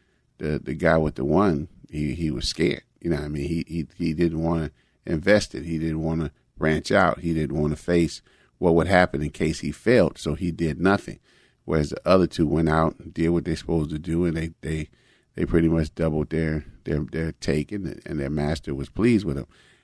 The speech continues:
And so you, you have a opportunity where you see people who can be exposed to, uh, a, a great lifestyle, a great family, a great education, you know, great athletic opportunities, but yet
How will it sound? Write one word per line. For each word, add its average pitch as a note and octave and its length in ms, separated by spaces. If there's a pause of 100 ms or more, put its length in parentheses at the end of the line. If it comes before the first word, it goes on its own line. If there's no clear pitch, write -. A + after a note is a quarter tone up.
(120)
And D#2+ 220
so D#2 200
you, D2+ 380
you D2 180
have E2+ 400 (120)
a D2+ 180 (120)
opportunity F2+ 760
where D2+ 200
you D#2 180
see G2+ 300
people D2+ 380
who D#2+ 320
can D2+ 200 (340)
be F#2+ 140
exposed F2+ 880
to, F2 300 (640)
uh, C2+ 320 (800)
a, F#2 120 (100)
a F#2 100
great F#2+ 380 (440)
lifestyle, F2 600
a D#2 40
great E2 280
family, F2+ 500
a E2 80
great F#2 300
education, E2+ 880
you F2+ 100
know, D#2 220
great F#2 280
athletic F2+ 480
opportunities, E2+ 680
but E2+ 160
yet F#2+ 300